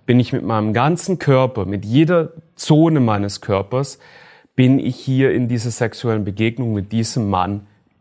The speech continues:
begehrt und akzeptiert und gewollt.“ Viele Frauen haben nämlich wahnsinnig viele Unsicherheiten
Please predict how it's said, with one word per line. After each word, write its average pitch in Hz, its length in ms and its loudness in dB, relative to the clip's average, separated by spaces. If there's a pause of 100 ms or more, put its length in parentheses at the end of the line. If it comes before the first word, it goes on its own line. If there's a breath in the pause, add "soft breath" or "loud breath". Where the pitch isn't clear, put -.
begehrt 113 800 0 (240)
und - 260 -8
akzeptiert - 1080 0 (380 soft breath)
und 110 260 -2
gewollt.“ 95 580 -2 (460 soft breath)
Viele 127 200 2
Frauen 117 400 -2
haben 110 140 -2
nämlich 110 260 -2
wahnsinnig 113 460 -4
viele 101 240 -6
Unsicherheiten 113 1040 0